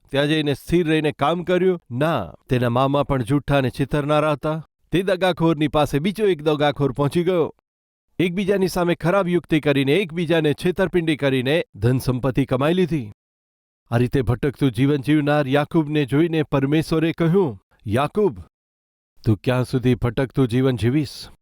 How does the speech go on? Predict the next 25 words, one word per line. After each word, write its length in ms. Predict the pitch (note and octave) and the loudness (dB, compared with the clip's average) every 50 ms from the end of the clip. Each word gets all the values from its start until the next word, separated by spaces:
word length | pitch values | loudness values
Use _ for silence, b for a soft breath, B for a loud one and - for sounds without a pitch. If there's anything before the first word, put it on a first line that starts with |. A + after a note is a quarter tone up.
| _ _ _ _ _ | _ _ _ _ _
ક્યાં 180 | - C3 C#3+ D#3 | -2 -2 0 0
સુધી 300 | - - E3 C3+ D#3+ E3 | 0 -2 -2 0 0 0
તું 220 | - - E3 E3 | 0 2 2 2
મારાથી 400 | D#3 D3 D3 D#3 D3+ - D#3+ D#3 | 2 2 2 0 0 0 0 0
દૂર 260 | C3 A2 C3+ E3 F3+ C#3 | 0 2 2 2 2 0
જીવીશ? 520 | - - F3 E3 F#3 D#3+ - - - - - - - _ _ _ _ _ _ _ _ - | 0 0 0 0 0 0 -2 -6 -12 -18 -20 -20 -20 _ _ _ _ _ _ _ _ -4
તારા 200 | C3+ C3+ C#3+ C#3 | -2 0 0 0
દાદાને 400 | C3 D3 D#3 E3 F3+ F#3 F3+ F3+ | 0 0 0 0 0 0 0 0
મેં 160 | E3 E3 D3+ | 0 0 0
ખૂબ 240 | - - F#3 F#3 D#3+ | 0 0 0 0 0
આશીષ 340 | D3 C#3+ - - D3+ - - | 0 0 -2 -4 -4 -2 -2
આપ્યો." 320 | C3+ B2+ - C#3 B2+ A#2+ - - | -2 -2 0 0 0 0 -2 -4
એટલે 240 | - - - B2+ A2 | -6 -4 -4 -4 -4
કે 140 | G#2 B2 | -4 -6
કોણ 240 | - - C#3 D#3 D#3 | -4 -2 0 0 2
હતા? 400 | C#3+ C#3 A#2 D3 D3+ E3+ F3 E3+ - _ _ _ _ _ _ _ _ _ _ _ _ _ - | 0 0 0 -2 -2 -2 -4 -6 -10 _ _ _ _ _ _ _ _ _ _ _ _ _ -12
ઇબ્રાહીમ. 720 | A2 G2+ B2 C3+ C#3 D3 F3 G3 F#3 E3+ D3 A2+ G2 F#2 | -8 -2 0 0 2 2 2 2 0 -2 -2 -4 -8 -8
"તારા 260 | - - A#2 A#2 A2+ | -4 -2 0 2 2
દાદાની 420 | G#2+ A#2+ B2 C3+ C3 C#3 C3+ C#3 B2+ | 2 0 0 0 0 0 -2 -2 -2
સાથે 360 | - D3+ C#3+ C3+ - D#3 D3+ | -2 -2 -2 0 0 -2 0
મેં 180 | C3 C3 C3+ | 0 0 0
એક 100 | C3+ - | -2 -2
વાચા 320 | B2+ B2+ C#3 C#3 - D3+ C#3+ | -2 -2 -2 0 -2 -2 -2
બાંધી 360 | A#2+ C#3+ C#3 D#3 F#3 G3 F3+ | 0 0 -2 0 0 0 0
હતી. 280 | D3 - A#2+ G#2 - | 0 -2 -6 -10 -10